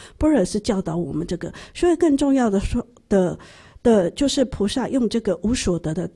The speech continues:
般若大方便，好，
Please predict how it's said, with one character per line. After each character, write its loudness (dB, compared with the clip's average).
般 4
若 0
大 -6
方 -2
便， -4
好， -10